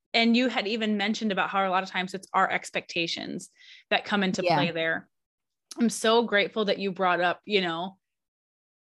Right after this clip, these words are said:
Speaker 1: your, how your daughter's, like, gone through this shift of, like, very picture illustration heavy kind of children's Bible stories to more text heavy, less pictures, and how you take the time to read that together.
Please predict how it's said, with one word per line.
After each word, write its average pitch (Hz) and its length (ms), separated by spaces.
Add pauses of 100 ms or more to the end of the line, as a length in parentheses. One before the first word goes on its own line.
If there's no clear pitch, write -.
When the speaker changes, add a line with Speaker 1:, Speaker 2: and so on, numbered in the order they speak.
(120)
Speaker 1:
your, 202 580
how - 200
your 208 180
daughter's, 190 420
like, 170 200
gone 180 200
through 180 160
this 160 140
shift - 400
of, 175 140
like, 160 260
very 180 480
picture 196 400
illustration 185 720
heavy 165 600 (340)
kind 190 200
of 170 100
children's 220 720
Bible 175 340
stories 170 560
to - 180
more 170 320
text - 400
heavy, 180 560 (240)
less 185 220
pictures, 180 640
and 190 180
how 185 140
you 190 320
take 196 260
the 202 80
time 180 280
to 180 140
read 175 220
that 165 160
together. 170 540